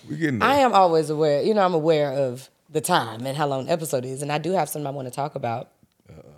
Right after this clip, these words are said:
Speaker 2: And I wanna make sure there's time for it. Um, and if there's time after, we can pick up with number five.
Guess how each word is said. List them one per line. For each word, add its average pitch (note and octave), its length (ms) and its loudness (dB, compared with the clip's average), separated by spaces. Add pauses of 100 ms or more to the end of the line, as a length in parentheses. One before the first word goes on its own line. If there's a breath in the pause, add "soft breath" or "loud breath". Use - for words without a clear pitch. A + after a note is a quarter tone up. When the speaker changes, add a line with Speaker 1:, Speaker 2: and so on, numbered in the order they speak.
(140)
Speaker 2:
And E3 100 0
I D#3 40 2
wanna D#3 160 0
make D3 180 -4
sure D3+ 120 -6
there's C3 200 -6
time C#3 280 -8
for D#3+ 260 -4
it. - 160 -12 (600 soft breath)
Um, D3 600 -2 (1160)
and F#3 80 4
if E3 80 0
there's D3 160 -2
time C3+ 200 -2
after, B2 180 -4
we A#2+ 160 -6
can A#2 200 -8
pick D3 240 -4
up A#2 160 -2
with A#2+ 100 -6
number G2+ 160 -10
five. A#2 480 -12